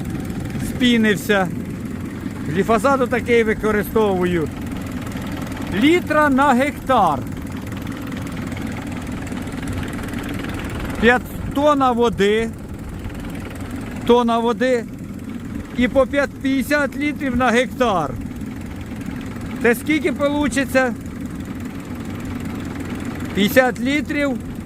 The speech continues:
п'ятсот літрів на десять, тонна на двадцять. На двадцять гектар. Так,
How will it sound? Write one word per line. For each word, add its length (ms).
п'ятсот 400
літрів 400
на 120
десять, 580
тонна 320
на 140
двадцять. 840
На 120
двадцять 560
гектар. 600
Так, 300